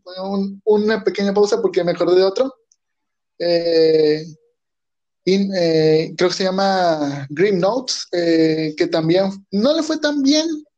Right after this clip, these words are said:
pero sí es un... Para mí me gustó, ya que manejaba lo que eran los cuentos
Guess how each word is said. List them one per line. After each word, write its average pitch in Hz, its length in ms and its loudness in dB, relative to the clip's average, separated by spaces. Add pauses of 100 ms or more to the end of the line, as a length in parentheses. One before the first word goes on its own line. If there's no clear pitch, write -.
(260)
pero 196 240 -4
sí 208 160 -12
es 202 120 -2
un... 214 320 -6 (220)
Para 190 160 2
mí 190 140 -6
me 196 120 0
gustó, 208 480 0 (460)
ya 180 140 0
que 208 120 -2
manejaba 190 760 -2
lo 165 180 0
que 175 120 0
eran 175 280 0
los 151 480 -2
cuentos 202 840 0